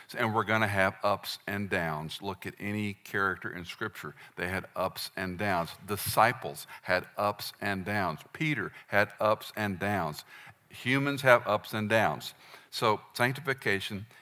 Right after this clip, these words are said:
is a process. The time of our salvation versus the process of sanctification. Now, let's think about measuring, and I'm gonna use that word in quotations, and I want you to read the passage with me aloud, if you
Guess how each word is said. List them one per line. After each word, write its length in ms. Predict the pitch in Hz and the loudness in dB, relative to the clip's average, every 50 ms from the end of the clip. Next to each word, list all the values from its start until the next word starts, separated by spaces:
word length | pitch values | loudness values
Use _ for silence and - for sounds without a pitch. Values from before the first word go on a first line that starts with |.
| - _ - | -18 _ -2
is 320 | 104 98 101 101 98 - | -2 0 0 -2 -4 -6
a 60 | - - | -12 -12
process. 640 | - - 107 95 92 90 - - 76 73 73 - | -4 0 4 4 4 2 0 -6 -10 -10 -10 -10
The 160 | - - 90 85 - _ - | -10 -12 -12 -14 -12 _ -12
time 420 | - - - 131 135 151 170 185 | -12 -4 2 6 6 6 6 4
of 140 | 190 175 175 | 0 2 4
our 160 | 170 165 175 | 4 4 4
salvation 640 | - - 180 170 151 139 127 123 120 - - 123 123 - - - _ | 2 2 2 2 2 2 0 0 0 -2 -6 -8 -10 -12 -18 -18 _
versus 320 | - 101 98 - 101 90 | -10 -8 -8 -8 -10 -10
the 120 | 85 90 85 | -10 -10 -10
process 680 | - - - - 98 95 95 95 - - 98 92 - | -10 -12 -4 0 4 4 4 2 0 -6 -10 -12 -12
of 100 | - 90 - | -14 -12 -8
sanctification. 840 | - 87 87 82 - 82 - 78 - - 90 85 80 - - - 58 - _ _ - _ _ | -8 -8 -8 -8 -12 -16 -16 -16 -14 -12 -12 -12 -10 -12 -14 -14 -16 -18 _ _ -20 _ _
Now, 180 | 117 95 - - - - - - - _ | 4 4 4 4 -4 -16 -20 -20 -20 _
let's 240 | - 101 123 151 - | 0 2 2 2 2
think 200 | - 156 143 - | -2 -4 -2 -2
about 360 | 131 113 107 101 - - 101 | 6 8 8 8 8 6 -2
measuring, 920 | 101 98 101 107 110 107 101 110 127 135 117 101 90 85 80 80 82 87 - | -2 0 0 0 2 4 4 4 4 2 0 -2 -6 -6 -4 -4 -4 -4 -2
and 100 | 85 87 | -2 -2
I'm 100 | 90 95 | -2 -4
gonna 140 | 101 - 98 | -6 -6 -6
use 160 | 104 113 117 | -8 -6 -2
that 160 | 135 117 - | -2 -4 -2
word 180 | 113 117 120 110 | 0 0 0 0
in 120 | 98 95 | -2 -6
quotations, 720 | - - 107 98 - - 107 104 98 - - 80 80 80 | -6 -6 -6 -6 -4 -4 -4 -4 -4 -4 -6 -8 -8 -6
and 100 | 92 85 | -4 -4
I 40 | 85 | -4
want 260 | 87 104 113 113 - | -2 -2 -4 -4 -4
you 60 | 117 98 | -6 -4
to 100 | 95 90 | -4 -4
read 520 | 85 82 87 98 113 113 113 110 110 101 - - - - _ | -6 -6 -6 -4 -2 -2 -2 -2 -4 -6 -10 -16 -20 -12 _
the 120 | - 95 90 | -6 -6 -6
passage 680 | - - - 107 104 107 110 - - 98 87 - - - 95 87 82 | -4 0 4 4 4 4 4 0 -8 -8 -10 -10 -12 -12 -12 -12 -6
with 300 | 95 104 107 107 - - | -4 -4 -4 -4 -4 -6
me 220 | 101 98 92 90 - - | -6 -4 -4 -6 -4 -2
aloud, 840 | 95 85 82 87 85 87 90 95 92 90 87 85 82 82 80 78 - - - - - - _ | -2 0 0 -2 -2 0 2 4 4 6 4 4 2 0 -2 -4 -8 -16 -20 -20 -20 -20 _
if 320 | - 98 92 87 - - | -8 -8 -8 -8 -10 -14
you 240 | 92 95 92 90 85 | -10 -10 -10 -10 -10